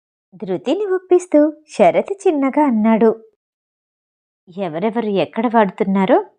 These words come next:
నాకు పూర్తిగా తెలుసు. నేను తయారు చేసిన బాంబు వల్లేగా అక్క కూడా ప్రమాదంలో చిక్కుకుంది.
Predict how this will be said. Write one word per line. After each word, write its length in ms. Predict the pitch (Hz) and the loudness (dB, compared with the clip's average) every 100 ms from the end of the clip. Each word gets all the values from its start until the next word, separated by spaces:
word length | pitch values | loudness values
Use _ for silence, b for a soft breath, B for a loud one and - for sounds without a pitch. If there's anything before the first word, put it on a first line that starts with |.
| _ | _
నాకు 280 | 214 240 233 | -12 -10 -10
పూర్తిగా 500 | 247 277 302 302 277 | -8 -6 -4 -4 -4
తెలుసు. 540 | 269 202 190 - 196 - _ _ _ _ _ 196 | -2 -2 -2 -4 -6 -6 _ _ _ _ _ -16
నేను 200 | 214 196 | -14 -10
తయారు 460 | 196 165 233 - | -6 -4 -4 -2
చేసిన 200 | 349 311 | -4 -4
బాంబు 340 | 294 254 262 277 | 0 0 0 0
వల్లేగా 500 | 262 233 240 262 320 _ _ _ - | -2 -2 0 -2 -4 _ _ _ -14
అక్క 260 | 196 - | -12 -10
కూడా 300 | 233 247 220 | -6 -2 -2
ప్రమాదంలో 640 | 277 247 233 254 254 254 254 | -2 -4 -2 -4 -4 -2 -2
చిక్కుకుంది. 760 | 254 233 233 247 240 320 - | -4 -8 -8 -6 -2 -2 -4